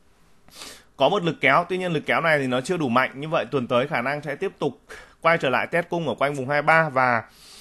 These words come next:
ờ, cái khả năng cao trong nhịp này thì P V S sẽ tiếp tục quay lại ở vùng hai mươi mốt đến khoảng vùng hai mươi mốt chấm năm để tích lũy. Đấy sẽ là vùng mà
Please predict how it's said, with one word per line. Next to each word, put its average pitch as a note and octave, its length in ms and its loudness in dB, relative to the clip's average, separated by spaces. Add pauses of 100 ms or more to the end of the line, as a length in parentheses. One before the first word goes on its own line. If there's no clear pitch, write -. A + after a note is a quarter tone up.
(320)
ờ, B2 160 2
cái D#3+ 300 -2
khả D3+ 200 2
năng C#3 220 -2
cao F#3+ 320 6
trong F#3+ 200 2
nhịp D3+ 220 -4
này C3 200 0
thì C3 100 -10
P D#3+ 180 -6
V - 20 -2
S F#3 220 -2
sẽ E3+ 100 -4
tiếp G#3+ 260 -2
tục C#3+ 180 -6
quay D#3 240 0
lại C#3+ 220 -6
ở A#2 80 -6
vùng A2 160 -10
hai D3 180 -8
mươi E3+ 100 -4
mốt G3+ 100 -6
đến C#3 120 -10
khoảng C3 180 -6
vùng G2+ 100 -10
hai D3 180 -4
mươi D#3+ 80 -6
mốt F3+ 100 -8
chấm - 180 -4
năm F3+ 140 2 (280)
để G#2+ 200 -4
tích C#3+ 200 -8
lũy. E3 180 -2 (140)
Đấy A2 180 -2
sẽ - 160 -8
là C#3+ 140 -4
vùng A#2 320 -2
mà G#2+ 220 0